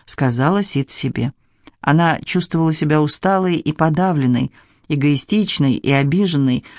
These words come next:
вовсе не расположенной ни к какой праздничности.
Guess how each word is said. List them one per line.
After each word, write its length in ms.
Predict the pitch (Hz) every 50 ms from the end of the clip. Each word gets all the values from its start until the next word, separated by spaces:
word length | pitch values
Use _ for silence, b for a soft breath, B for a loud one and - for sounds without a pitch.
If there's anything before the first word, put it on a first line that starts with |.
| B B B B
вовсе 420 | - 135 143 165 185 185 - - 226
не 100 | 226 226
расположенной 680 | 226 220 - - 233 233 233 220 185 143 139 143 139
ни 140 | 139 139 135
к 60 | -
какой 320 | - 143 143 - 151 147 -
праздничности. 960 | - - 165 151 139 131 117 123 120 - - - 120 120 - - - -